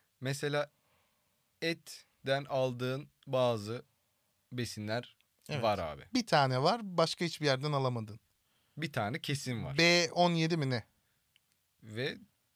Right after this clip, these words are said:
Speaker 1: demir.
Speaker 2: Yok, demiri alabiliyorsun.
Speaker 1: Demiri alamıyorsun abi.
Speaker 2: Kanka, bir tane. Belki o demirdir benim dediğim. Emin değilim. Ama bir tane var sadece sırf et, etten alabildiğimiz.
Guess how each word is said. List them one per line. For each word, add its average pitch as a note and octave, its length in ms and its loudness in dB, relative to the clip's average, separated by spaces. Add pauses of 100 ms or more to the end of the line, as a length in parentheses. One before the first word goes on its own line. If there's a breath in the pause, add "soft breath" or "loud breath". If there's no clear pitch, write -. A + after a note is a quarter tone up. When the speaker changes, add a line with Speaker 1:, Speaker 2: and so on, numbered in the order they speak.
(160)
Speaker 1:
demir. G#2+ 440 -6 (280)
Speaker 2:
Yok, C#3+ 360 0
demiri C#3 260 0
alabiliyorsun. A#2+ 640 -2 (120)
Speaker 1:
Demiri A2+ 300 -6
alamıyorsun A#2 540 -6
abi. D2+ 180 -14 (300 soft breath)
Speaker 2:
Kanka, F#3 360 0
bir C4 120 0
tane. C3+ 500 2
Belki E3 360 4
o G3 140 4
demirdir G3 460 2
benim B2+ 260 -2
dediğim. A2+ 260 -6
Emin D3 260 0
değilim. G#3 380 0 (320 soft breath)
Ama A3+ 240 2
bir C#4 120 2
tane D3 300 4
var B2+ 120 6
sadece C3 400 2
sırf - 380 0
et, E3 180 2 (340)
etten D3+ 320 0
alabildiğimiz. A2+ 720 -2